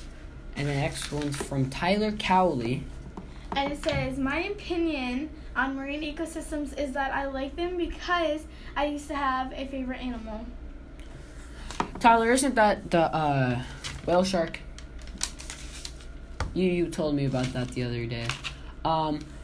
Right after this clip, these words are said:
Speaker 1: and the last opinion, it's the compliment on our podcast. It says, "My opinion about the podcast is that they are good at it,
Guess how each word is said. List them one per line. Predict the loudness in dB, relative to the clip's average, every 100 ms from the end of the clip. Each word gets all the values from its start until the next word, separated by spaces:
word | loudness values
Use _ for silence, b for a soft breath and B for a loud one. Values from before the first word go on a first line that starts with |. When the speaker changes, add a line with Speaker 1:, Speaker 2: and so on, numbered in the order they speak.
| B B
Speaker 1:
and | 6 8 6 4
the | 6
last | 8 8 8 2
opinion, | 0 4 6 6 4 4 4 2
it's | 0 -2
the | 0 0
compliment | 4 2 6 6 6 6
on | 6 8
our | 6
podcast. | 4 4 4 0 -2 -2 -4 -4
It | -2
says, | 0 -2 -6 B B
"My | 0 0
opinion | 2 2 4 4
about | 2 2
the | 0
podcast | -2 0 -2 -2 -2 -2 -2
is | 0 0
that | 2 0 B B B B B -12 -12 -10 -2
they | 0 2 2 4 4 2 -2 -8 -10 -10 -10 -12 -12 -12 -2
are | 0 2
good | 2 0 2
at | 2
it, | 2